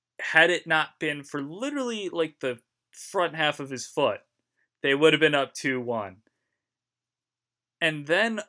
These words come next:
Roma gets a goal. I believe it was from Fazio.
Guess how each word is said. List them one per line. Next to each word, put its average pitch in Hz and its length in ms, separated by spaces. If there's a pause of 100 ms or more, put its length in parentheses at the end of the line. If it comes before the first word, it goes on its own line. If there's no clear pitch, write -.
(240)
Roma 185 560
gets 143 300
a 135 60
goal. 113 480 (220)
I 147 100
believe 202 480
it 226 120
was 190 140
from 208 280
Fazio. 107 800